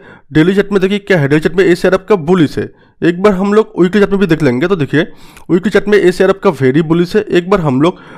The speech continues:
मंथली चार्ट पे भी देख लेंगे। तो देखिए मंथली चार्ट पे ये आपका कैसा है। मंथली चार्ट पे भी ये शेयर आपका वेरी बुलिश है। ओके, और ये जो कंपनी है गॉडफ्रे फिलिप्स, इस कंपनी का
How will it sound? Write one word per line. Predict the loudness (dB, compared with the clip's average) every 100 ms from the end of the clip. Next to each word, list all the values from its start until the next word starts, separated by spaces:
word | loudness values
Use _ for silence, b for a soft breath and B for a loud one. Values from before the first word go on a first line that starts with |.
| B 0
मंथली | 2 2 0
चार्ट | 0 0
पे | 0
भी |
देख | 0 0
लेंगे। | 0 -2
तो | -2
देखिए | -2 0 -2 -2 B B
मंथली | 0 0 0
चार्ट | -2
पे | 0
ये | 0
आपका | 0 0
कैसा | 0 0 -2
है। | -4 B B -2
मंथली | 0 0
चार्ट | -2 -2
पे |
भी | -2 0
ये | 0
शेयर | 2 0
आपका | 2 -2 2
वेरी | 2 2
बुलिश | 0 -2 0
है। | -2
ओके, | 0 -2 -6 _ _ _ _ _ _ _ _
और | 2 4 4 2
ये | 0
जो | 0
कंपनी | 0 -2 0 2
है | 2 2
गॉडफ्रे | 2 0 2 0
फिलिप्स, | 0 -2 -2 -4
इस | -2
कंपनी | -2 -2 0 -2
का | 0